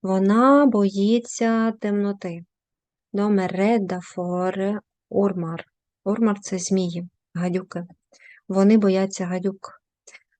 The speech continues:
Тобто, якщо перед цим, е, наляканий, налякана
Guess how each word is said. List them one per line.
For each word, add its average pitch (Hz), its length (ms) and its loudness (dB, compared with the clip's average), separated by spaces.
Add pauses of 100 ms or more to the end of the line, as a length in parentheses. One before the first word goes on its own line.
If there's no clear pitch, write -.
(420)
Тобто, 196 220 -2
якщо 214 240 2
перед 196 320 -2
цим, 190 320 0 (540)
е, 185 280 -8
наляканий, 185 680 -2 (220)
налякана 175 600 -4